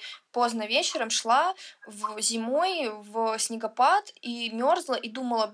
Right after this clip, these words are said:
«Боже, а кем я потом буду? Я что, буду библиотекарем?» Но важно быть открытой миру,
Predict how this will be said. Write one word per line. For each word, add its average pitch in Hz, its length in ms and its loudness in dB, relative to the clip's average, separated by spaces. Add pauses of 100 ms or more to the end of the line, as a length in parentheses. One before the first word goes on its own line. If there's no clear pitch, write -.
(140)
«Боже, 262 260 2
а 214 120 -4
кем 285 240 0
я 294 100 4
потом 247 300 -2
буду? 226 200 -10
Я 220 140 -2
что, 262 180 0
буду 233 200 -8
библиотекарем?» 240 920 -4 (380)
Но 262 600 6 (200)
важно 302 300 4
быть 262 180 -4
открытой 262 420 -6
миру, 226 460 -2